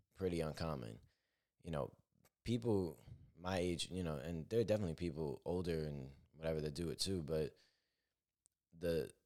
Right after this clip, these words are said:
the whole concept of not listening but waiting for my turn to talk, that, that happens all the time. And when I started to realize how important it is for other people to listen to me when I talk, I started to get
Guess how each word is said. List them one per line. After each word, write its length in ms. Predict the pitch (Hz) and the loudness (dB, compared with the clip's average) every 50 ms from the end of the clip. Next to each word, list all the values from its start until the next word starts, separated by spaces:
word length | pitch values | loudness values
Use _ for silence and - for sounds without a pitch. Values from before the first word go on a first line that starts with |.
| _ _ _ _ _ - | _ _ _ _ _ -8
the 80 | 82 80 | -4 -2
whole 260 | 78 95 104 104 92 | 2 4 4 4 2
concept 580 | - - 98 95 95 95 90 - 90 82 - - | 2 0 2 2 2 2 2 2 2 2 2 2
of 260 | 82 80 76 67 - - - _ _ _ _ _ _ _ _ _ _ _ 78 85 | 2 2 2 0 -4 -8 -18 _ _ _ _ _ _ _ _ _ _ _ -12 -6
not 220 | 95 104 104 67 | -2 -2 0 0
listening 420 | 82 95 90 - 90 85 80 78 76 | 2 2 2 2 2 0 -2 -2 -2
but 160 | 69 - - | -4 -4 -4
waiting 340 | 64 87 95 92 87 87 82 | -2 0 0 2 0 0 -2
for 140 | 78 - 82 | -4 -4 -2
my 180 | 82 85 85 | -2 -2 0
turn 240 | 82 - 87 82 76 | 0 -2 -2 -2 -4
to 100 | - - | -4 -6
talk, 360 | - - 87 80 67 - - - _ _ _ _ _ _ _ _ _ _ _ _ _ _ _ _ _ _ _ _ _ _ _ _ _ _ _ _ _ _ _ - | -4 0 0 0 0 -2 -6 -14 _ _ _ _ _ _ _ _ _ _ _ _ _ _ _ _ _ _ _ _ _ _ _ _ _ _ _ _ _ _ _ -4
that, 300 | 95 104 101 85 - - | 0 2 2 2 2 2
that 100 | 82 98 | 2 4
happens 360 | 104 101 95 85 82 85 85 | 6 6 4 4 2 0 0
all 160 | 85 87 90 80 | 2 2 2 2
the 80 | - | 0
time. 360 | - 92 87 80 73 64 64 64 67 - _ _ _ _ - | -2 -2 -2 -2 -4 -4 -6 -10 -14 -18 _ _ _ _ -8
And 160 | 92 87 - - _ _ _ _ _ _ _ _ _ _ _ _ _ _ _ _ _ | -8 -8 -8 -10 _ _ _ _ _ _ _ _ _ _ _ _ _ _ _ _ _
when 140 | 98 98 95 | -8 -4 0
I 80 | 98 104 | 2 2
started 380 | - - 123 117 107 104 92 | 2 4 4 4 4 4 2
to 120 | - - 95 | 0 0 2
realize 480 | 85 101 104 101 98 92 90 85 - | 2 4 6 6 6 6 6 4 2
how 140 | - 95 92 | 2 0 0
important 420 | 90 87 - 101 95 92 87 87 | 0 0 2 2 2 2 2 2
it 60 | 90 87 | 0 2
is 160 | 85 82 - | 0 0 -2
for 160 | - 82 80 65 - _ _ - | -2 -4 -6 -8 -10 _ _ -4
other 180 | 92 92 98 | -2 -2 -2
people 420 | 85 - 92 92 - 90 90 87 80 | -2 -2 -4 -4 -2 -2 -2 -2 -2
to 140 | - - 85 | -2 -2 0
listen 300 | 85 92 87 - 78 76 | 0 2 2 2 0 0
to 120 | - 71 | -2 -2
me 180 | 80 85 92 90 | 0 0 0 0
when 140 | 82 76 | 0 0
I 120 | 76 82 90 | 0 0 0
talk, 340 | - - 107 107 107 107 - - _ _ _ _ _ _ _ _ _ _ _ _ _ _ _ _ _ _ _ | 2 2 4 4 2 2 0 -6 _ _ _ _ _ _ _ _ _ _ _ _ _ _ _ _ _ _ _
I 120 | - 92 95 | 0 2 4
started 240 | - - 95 90 82 | 6 6 6 4 4
to 100 | 82 90 | 4 2
get 120 | 82 - | 0 0